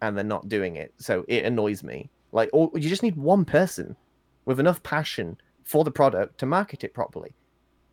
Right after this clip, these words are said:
But they're just not doing it. But, you know, maybe they will. I, I do have hope that once multiplayer comes out and all of these other titles and dreams come out,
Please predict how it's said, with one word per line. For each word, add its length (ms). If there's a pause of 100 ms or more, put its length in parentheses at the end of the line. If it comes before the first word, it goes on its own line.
(260)
But 120
they're 80
just 280
not 140
doing 260
it. 160
But, 340
you 60
know, 120
maybe 240
they 140
will. 320
I, 160
I 140
do 160
have 120
hope 280
that 120
once 220
multiplayer 480
comes 280
out 240
and 100
all 140
of 80
these 180
other 160
titles 420
and 100
dreams 280
come 180
out, 220